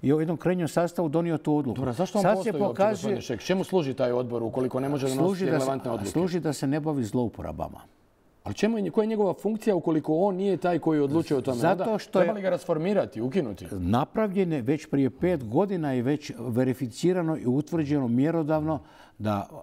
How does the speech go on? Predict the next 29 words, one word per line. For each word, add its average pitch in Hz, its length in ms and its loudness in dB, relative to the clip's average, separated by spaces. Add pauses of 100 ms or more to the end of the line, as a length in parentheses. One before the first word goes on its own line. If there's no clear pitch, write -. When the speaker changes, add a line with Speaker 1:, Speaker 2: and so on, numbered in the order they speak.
(160)
Speaker 1:
ministar 135 440 0
Barišić 131 500 -4
nije 117 340 2
nikakav 135 520 0
plagijator. 110 760 -4 (400)
I 123 80 0
to 175 180 2
sada 180 300 2
se - 160 0
brojni 175 560 2
znanstvenici 151 760 0
iz 117 140 0
svijeta 160 380 0
i 147 40 2
osvakale 143 500 0 (380)
dokazuju 147 640 0
sve - 160 -2
skupo 143 300 -4
da 143 100 2
se 143 180 -2
radilo 165 320 0
o - 20 2
jednoj, 165 260 0 (580)
o 143 40 2
jednoj, 160 360 2
o 135 80 -12
jednoj 139 280 0 (720)
čak 180 220 0
ni 165 120 2